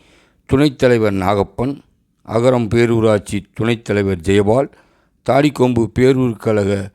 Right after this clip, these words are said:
தி மு க செயலர் ராமலிங்கம் சுவாமி, தாடிக்கொம்பு ஊர் நாட்டாமைகள் அருணா சேம்பர் உரிமையாளர் மணிகண்டன், சொர்ணகொண்டா உரிமையாளர் முருகேசன்,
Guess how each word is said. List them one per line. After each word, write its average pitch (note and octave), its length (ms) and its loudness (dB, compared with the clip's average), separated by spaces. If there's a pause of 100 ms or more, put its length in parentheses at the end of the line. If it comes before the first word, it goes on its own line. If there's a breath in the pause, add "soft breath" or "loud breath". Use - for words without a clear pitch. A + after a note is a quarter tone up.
(360 soft breath)
தி D3 160 0
மு C#3+ 120 0
க A#2 200 0 (100)
செயலர் G#2 260 2
ராமலிங்கம் G#2+ 640 0
சுவாமி, G2 500 -4 (500)
தாடிக்கொம்பு B2+ 580 0
ஊர் B2+ 220 -2
நாட்டாமைகள் A2+ 760 -2 (180)
அருணா A2+ 420 -2 (140)
சேம்பர் G#2+ 420 0 (520 soft breath)
உரிமையாளர் C3 760 0
மணிகண்டன், G#2 680 -4 (540)
சொர்ணகொண்டா C3+ 720 2
உரிமையாளர் A2 680 0
முருகேசன், A2+ 680 -2